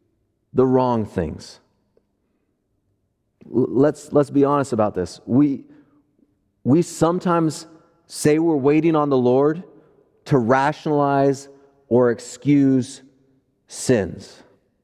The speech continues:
I was once dating a girl that I knew that I shouldn't be dating.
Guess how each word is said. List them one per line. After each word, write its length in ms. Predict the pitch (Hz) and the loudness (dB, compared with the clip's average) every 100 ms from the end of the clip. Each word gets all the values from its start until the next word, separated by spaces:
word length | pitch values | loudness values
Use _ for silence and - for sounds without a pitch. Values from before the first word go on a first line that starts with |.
| _ _ _ _ | _ _ _ _
I 120 | - 156 | -2 0
was 140 | 170 | 0
once 240 | 139 151 | 0 -2
dating 320 | - 156 156 156 | 0 2 2 0
a 60 | |
girl 300 | 120 131 151 | 2 2 2
that 120 | 123 | 2
I 200 | 127 147 | 0 0
knew 380 | 156 139 151 156 | 0 0 2 2
that 120 | 120 | 2
I 120 | 127 120 | 0 -2
shouldn't 300 | - 135 120 | -2 -2 0
be 120 | 120 | 2
dating. 400 | 110 107 85 | 2 0 -4